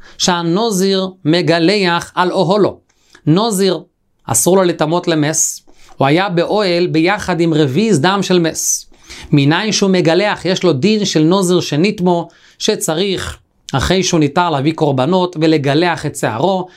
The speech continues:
ולהתחיל את הנזירות מחדש. הוא רוצה ללמוד זאת רבי עקיבא בקל וחומר. מה עצם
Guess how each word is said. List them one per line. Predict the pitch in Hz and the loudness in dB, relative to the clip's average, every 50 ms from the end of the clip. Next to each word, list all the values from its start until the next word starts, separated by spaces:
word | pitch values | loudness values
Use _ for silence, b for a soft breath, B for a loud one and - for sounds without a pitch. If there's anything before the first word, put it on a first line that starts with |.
| B B _ | B B _
ולהתחיל | 156 151 151 143 143 - - - 240 247 233 | 0 0 0 0 -2 -6 -2 0 2 2 2
את | 226 214 | 0 0
הנזירות | 208 196 185 156 180 180 190 226 196 | 0 0 0 2 2 2 2 0 0
מחדש. | 220 208 - 214 208 190 180 180 175 - - - - _ _ b b b b b b b | -2 -4 -4 -4 -4 -4 -4 -6 -8 -12 -14 -16 -18 _ _ b b b b b b b
הוא | - 147 | 0 0
רוצה | 151 147 - 214 214 | 2 2 0 0 0
ללמוד | 214 202 180 180 214 208 | 0 0 0 0 0 0
זאת | 202 208 - | -2 -2 -2
רבי | 165 160 160 | -2 -2 -2
עקיבא | 160 180 180 175 180 | 0 0 0 0 0
בקל | 180 190 185 185 | 0 0 0 0
וחומר. | 196 185 - 208 185 143 104 90 b b b b b b b _ | 0 0 0 -2 -2 -2 -4 -6 b b b b b b b _
מה | 175 202 214 202 - - | 0 0 0 0 -4 -2
עצם | 220 247 254 254 - - - 220 226 226 | -2 -2 -2 -2 -6 -4 -2 -2 0 -2